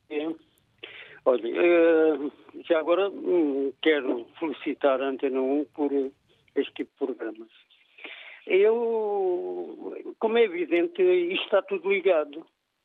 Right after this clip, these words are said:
Eh, eu sou defensor do Serviço Nacional de Saúde gratuito. E depois há empresas privadas de saúde.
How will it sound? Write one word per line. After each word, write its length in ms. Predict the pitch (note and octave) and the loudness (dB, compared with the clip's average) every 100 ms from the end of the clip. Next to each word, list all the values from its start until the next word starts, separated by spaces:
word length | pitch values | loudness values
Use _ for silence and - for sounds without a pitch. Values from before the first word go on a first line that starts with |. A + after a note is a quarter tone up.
| _ - - _ - | _ -20 -20 _ 0
Eh, 560 | D3 C#3+ C3 A#2+ - - | 2 4 2 0 -6 -6
eu 140 | F3 | -4
sou 120 | C4 A#3+ | -2 -2
defensor 800 | - G3+ E3+ E3+ D3 D3+ E3+ F#3+ _ _ _ _ _ _ _ D#3+ | 2 0 0 0 2 2 -4 -10 _ _ _ _ _ _ _ -12
do 400 | D3 F3+ G3 - - | -4 0 0 -2 -2
Serviço 400 | F#3+ G#3 - G#3 | -2 -2 -2 0
Nacional 460 | G#3 G#3+ G3+ G3+ | 0 0 0 0
de 160 | - - | -2 -2
Saúde 540 | F#3+ F#3+ G3+ F#3+ G#3 _ _ _ _ - | -2 0 -6 -8 -12 _ _ _ _ -12
gratuito. 960 | A#3 F#3 A3+ A3 G#3 G3 F3+ - D#3+ - _ _ _ _ _ _ _ - - _ _ | -2 2 2 -2 -6 -4 -4 -4 -16 -16 _ _ _ _ _ _ _ -20 -20 _ _
E 120 | G#3+ | -6
depois 260 | A3+ C4+ B3+ | -2 -2 2
há 100 | C4 | 0
empresas 540 | B3+ A#3+ A#3+ G3 A3+ - | 0 -4 -4 -2 -4 -4
privadas 560 | A#3+ G#3 G#3+ G3 G3+ | -4 0 0 0 -6
de 140 | - - | -8 -4
saúde. 360 | G#3+ F#3+ E3 | -2 -2 -6